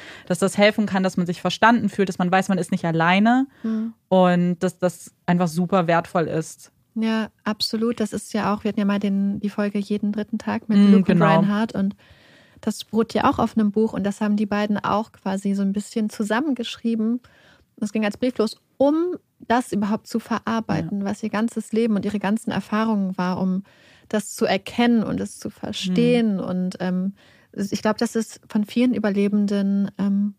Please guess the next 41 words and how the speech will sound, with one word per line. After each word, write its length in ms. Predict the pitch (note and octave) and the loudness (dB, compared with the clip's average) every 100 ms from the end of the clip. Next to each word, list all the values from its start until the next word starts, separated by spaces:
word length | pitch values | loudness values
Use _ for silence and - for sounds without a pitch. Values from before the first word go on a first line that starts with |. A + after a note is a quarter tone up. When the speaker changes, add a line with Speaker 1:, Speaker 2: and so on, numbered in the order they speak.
| _ _ _ _ _ _ _ - | _ _ _ _ _ _ _ -6
Speaker 2:
auch 100 | F#3 | -4
von, 220 | - G#3 - | 0 0 2
wir, 120 | G3+ | 0
wir 140 | - F#3 | 0 0
haben 80 | |
ja 80 | F#3+ | 2
schon 220 | F#3+ F#3 | 0 0
öfters 260 | F3 F#3+ F#3+ | -2 -2 0
Speaker 1:
Ja. 140 | E3 | 2
Speaker 2:
Bücher 180 | F#3+ G3+ | 2 0
von 100 | G3 | -2
Überlebenden 380 | F#3 F#3+ G#3 G3+ | 0 0 2 0
gelesen, 220 | F#3 F3+ _ - - - _ | 0 -4 _ -20 -20 -20 _
wo 80 | G3+ | -2
ein 180 | F#3+ G3 | 0 2
Buch 220 | A#3 A#3 | 0 0
einfach 240 | F3+ G#3 | -2 -2
so 100 | G3+ | -2
diese 200 | G3 F#3+ | -2 0
Möglichkeit 640 | F#3+ G#3+ A#3+ A#3+ - G3+ G3 | 2 2 0 -6 -4 -4 -4
ist, 200 | G3 - | -6 -6
das 120 | G3 | -4
einmal 240 | - F#3+ | -2 -2
festzuhalten, 960 | G3 G#3 A3 - - A3+ G#3+ G3+ G3+ G3 | -2 -2 -4 -6 -4 -2 0 -2 -2 -4
Gedanken 500 | G3+ G3 G3 - G3+ | -2 -2 -2 -2 -4
zu 220 | - - | -4 -6
ordnen, 680 | G3 G3 G3 G3 G3 F#3+ G3 _ _ _ _ _ _ | -2 -2 -2 -2 0 -2 -4 _ _ _ _ _ _
Sachen 340 | F#3+ A3 B3+ | 0 2 0
vielleicht 220 | - A3 | -2 -2
auch 100 | G3+ | -2
einmal 220 | G#3+ G3 - | 0 0 2
aufzuschreiben 680 | A#3+ - - - G3 G3 | 0 -2 -6 -6 -4 -4
und 100 | G3 | -4
dann 120 | G3 G3 | -4 -4
von 180 | G3+ | -2
außen 400 | - G3+ C4 - | 0 0 0 -2
nochmal 360 | G3+ F#3+ F#3+ F3+ | -2 0 -2 -2
zu 160 | - G3 | -4 -6
betrachten 720 | G3 - G#3+ C4+ - - F#3+ | -6 -6 -6 -6 -8 -8 -8
irgendwie. 600 | - G3 G3+ G#3 G#3+ G#3 | -6 -4 -4 -4 -4 -4
Und 260 | - G3+ | -2 -4